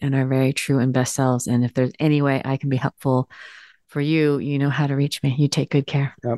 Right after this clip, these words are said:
Speaker 2: You know, Molly, can I say one more thing?
Speaker 1: Please.
Speaker 2: We have a new album coming out in with, uh, B M G Music called, uh, Songs for the Drive Home. It'll come out in May. You'll be able to find it on Spotify and all the, your local,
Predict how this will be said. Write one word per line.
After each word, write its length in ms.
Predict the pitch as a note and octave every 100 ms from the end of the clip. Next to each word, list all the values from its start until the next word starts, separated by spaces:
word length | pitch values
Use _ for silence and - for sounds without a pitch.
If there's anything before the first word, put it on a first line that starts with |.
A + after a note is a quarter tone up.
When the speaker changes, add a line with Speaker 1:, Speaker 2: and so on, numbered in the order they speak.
| -
Speaker 2:
You 120 | C3
know, 100 | C3+
Molly, 240 | B2+ C3+ C3
can 120 | C#3
I 20 |
say 180 | - C#3+
one 140 | C3+
more 80 | C3+
thing? 180 | C#3 G3 - _ _
Speaker 1:
Please. 460 | D#3+ F3 F3 - - _ _ - - _ _
Speaker 2:
We 180 | A#2+ C3
have 200 | C3+ A#2+
a 40 |
new 220 | A#2 C3+
album 440 | B2+ C3 B2+ A2+ G#2
coming 280 | A#2+ A2+ G#2+
out 220 | G2+ G2+
in 400 | A#2 G2+ G2+ A2 _ _ _ _
with, 260 | A2 G2 -
uh, 140 | F#2+
B 220 | F#2 G#2+
M 140 | G#2+ G2
G 160 | F#2+
Music 540 | F#2+ G2+ F#2+ F#2 - - _ _ _ _ _
called, 520 | - G#2 G2 F#2+ F2+ -
uh, 200 | G2+ F#2+
Songs 360 | - A2+ G#2+
for 120 | - G2
the 60 |
Drive 280 | F2+ G2+ F#2+
Home. 420 | G#2 B2 B2+ B2 - _
It'll 120 | F#2+ F#2+
come 160 | A2
out 100 | F#2+
in 120 | F#2+
May. 320 | F#2+ G#2 B2+ C3 _ _ _ -
You'll 120 | F#2
be 100 | G2+
able 100 | F#2+
to 40 |
find 220 | - G2+ G2+
it 80 |
on 140 | F#2 F#2
Spotify 1040 | - G#2+ G#2 G#2+ A#2 G#2+ G#2 G2+ G2 G2
and 220 | F#2 F#2
all 160 | F#2+ G2+
the, 280 | G2 F#2+ A2
your 140 | G2+
local, 480 | G2+ G2+ G#2 F#2+